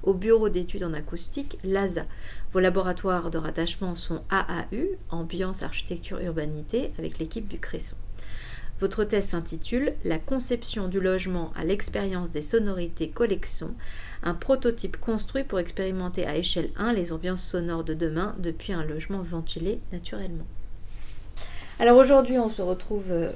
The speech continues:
autour des questions de méthode, euh, de recherche dans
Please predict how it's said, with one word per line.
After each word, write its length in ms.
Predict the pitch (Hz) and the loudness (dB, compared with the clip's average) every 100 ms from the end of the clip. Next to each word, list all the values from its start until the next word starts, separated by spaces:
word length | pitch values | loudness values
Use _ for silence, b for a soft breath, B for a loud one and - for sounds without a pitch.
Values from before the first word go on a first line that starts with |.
| - | -6
autour 320 | - 202 226 214 | -2 -2 0 0
des 120 | 175 | 0
questions 480 | 202 190 - 214 208 | -2 -4 -2 0 0
de 460 | 170 165 156 156 | 0 0 0 -2
méthode, 800 | 156 208 220 240 220 214 185 - - | 4 4 6 6 6 4 2 0 -2
euh, 760 | 185 165 170 165 160 165 165 151 - - - - - | -2 -2 -2 -2 0 0 0 -2 -4 -4 -4 -6 -8
de 200 | 185 175 | -4 0
recherche 720 | 165 165 202 - 220 - - - - - | 2 2 2 4 2 0 -6 -6 -8 -4
dans 420 | 175 208 214 202 | 2 2 2 0